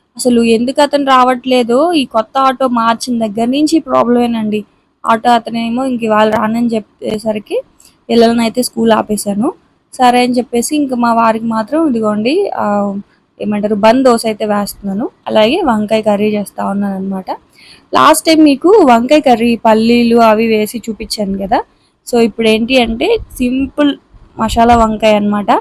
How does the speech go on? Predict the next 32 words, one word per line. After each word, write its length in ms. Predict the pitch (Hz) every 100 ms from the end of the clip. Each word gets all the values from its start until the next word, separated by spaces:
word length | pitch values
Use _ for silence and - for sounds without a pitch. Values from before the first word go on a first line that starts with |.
| - _ _ -
అంటే 140 | 226
మసాలా 460 | 247 214 214 220 247
అంటే 340 | 254 254 285
ఎక్కువ 220 | 247 -
మసాలా 400 | 240 226 233 226
కూడా 180 | 226 233
కాదు, 360 | 220 190 262 392
కొంచెమే 560 | 233 220 240 240 269 269
వేసి 440 | 240 214 208 403 - _ _ -
వంకాయ 240 | 220 226 233
కర్రీ 240 | 220 220
సింపుల్గా 460 | - 214 208 220 214
చేసేస్తున్నాను. 760 | 220 208 220 - 196 190 269 - _ _ _ -
అలాగే 320 | 254 247 311 381
టిఫిన్లోకి, 800 | 254 254 254 240 233 - 508 -
ఆ, 200 | 240 220
పల్లీ 320 | 214 220 220 220 226
చట్నీ 240 | - 214
కూడా 160 | 214 220
చేస్తున్నా. 480 | 208 208 214 254
ఫస్ట్ 300 | 349 254 -
అయితే 180 | 214 247
పల్లీలు 380 | 240 208 214 214
ఫ్రై 220 | 214 208
చేసేసుకున్నాను 720 | 202 214 208 - 202 196 190 190
కదా, 100 | 311 _ _ _ _
అవి 140 | 214 208
ఇంకా 160 | 202
మిక్సీ 360 | 202 190 - 220
జార్లోకి 380 | 214 202 208 202
అయితే 160 | 202
తీసేసుకున్నాను. 800 | 214 214 208 202 - 190 185 262